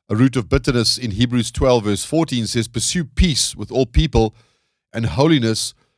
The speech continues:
without which no one will see the Lord, looking carefully lest anyone fall short of the grace of God, lest any root of bitterness springing up cause trouble, and by this many become defiled." Hebrews twelve verse fourteen and fifteen, the New King James.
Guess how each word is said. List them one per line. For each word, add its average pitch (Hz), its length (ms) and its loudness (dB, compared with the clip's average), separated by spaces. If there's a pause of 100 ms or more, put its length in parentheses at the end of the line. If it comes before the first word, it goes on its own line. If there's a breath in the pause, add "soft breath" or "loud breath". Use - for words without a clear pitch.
(140)
without 123 300 -2
which 117 200 -4
no 117 180 2
one 131 100 2
will 123 120 0
see 127 180 -2
the 110 120 -2
Lord, 120 280 2
looking 120 280 -2
carefully 120 640 -2 (340 soft breath)
lest 113 200 -4
anyone 143 320 0
fall 139 260 -4
short 143 300 -2
of 120 60 -6
the 113 80 -4
grace 117 360 -2
of 98 140 -10
God, 113 420 2 (320 soft breath)
lest 117 240 -2
any 156 200 0
root 117 300 0
of 107 180 -4
bitterness 135 560 -2
springing 175 420 -4
up 110 380 -2
cause 156 340 -4
trouble, 113 460 -2 (360 soft breath)
and 113 200 -4
by 113 180 4
this 120 260 -4
many 120 240 0
become 110 400 -4
defiled." 113 640 0 (760)
Hebrews 113 280 -2
twelve 117 320 2
verse 104 200 -4
fourteen 113 340 -6
and 98 140 -6
fifteen, 110 480 -4
the 95 80 -4
New 104 120 -2
King 101 220 -6
James. 107 500 -2